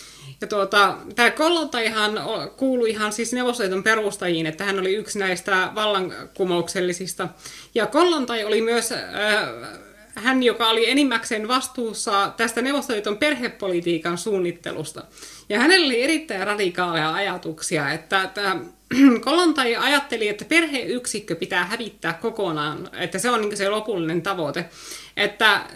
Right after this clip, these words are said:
sen ihanne oli yhteiskunta, jossa ei ole mitään niinku perheyksiköitä ja perhesiteitä tai kiinteitä parisuhteita tai se-, avioliittoja ja sellaisia,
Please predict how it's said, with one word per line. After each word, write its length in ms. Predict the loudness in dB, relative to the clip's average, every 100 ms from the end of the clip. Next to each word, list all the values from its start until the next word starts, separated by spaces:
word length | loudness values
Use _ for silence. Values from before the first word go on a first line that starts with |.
| -14 -8
sen 260 | 2 2
ihanne 480 | 4 6 6 6 0
oli 200 | -4 -2
yhteiskunta, 880 | 0 -2 -2 -2 -2 -4 0 2 2 0 0
jossa 280 | 0 0
ei 260 | 2 2 4
ole 260 | 2 0 0
mitään 460 | -4 -2 -4 -2
niinku 180 | -4 -4
perheyksiköitä 1000 | -2 -2 -2 -4 -6 -4 -8 -2 2 2
ja 100 | 0
perhesiteitä 880 | 0 -2 -2 -6 -6 0 2 2 0
tai 480 | -2 2 2 -2 -4
kiinteitä 500 | 0 2 2 0 0
parisuhteita 800 | 0 0 0 -2 -6 -6 -6 -6
tai 220 | 0 0 0
se-, 160 | -6
avioliittoja 720 | -4 -2 0 0 -2 -2 -2 -2
ja 100 | -2
sellaisia, 520 | -4 -2 -2 0